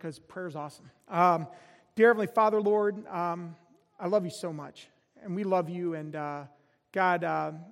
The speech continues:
have it, even though I'm sharing something very personal today,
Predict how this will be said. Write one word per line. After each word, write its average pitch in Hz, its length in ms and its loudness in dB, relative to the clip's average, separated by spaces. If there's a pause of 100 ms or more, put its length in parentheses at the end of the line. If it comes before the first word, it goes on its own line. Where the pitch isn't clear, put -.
(500)
have 214 320 -2
it, 214 160 -2 (680)
even 214 260 -2
though 214 140 2
I'm 180 140 -4
sharing 196 440 -6
something 180 460 -10
very 160 200 -6
personal 202 520 -8
today, 165 420 -8